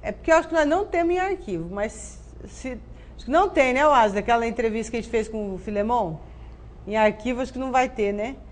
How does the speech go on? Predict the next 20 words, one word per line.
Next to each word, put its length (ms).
É, 720
ele 280
tinha 340
dito 340
que 100
ia 100
arrumar 260
água, 480
não 140
sei 220
em 40
quantos 340
dias, 200
que 60
o 40
projeto 400
tava 160
aprovado 520
e 40
tal. 320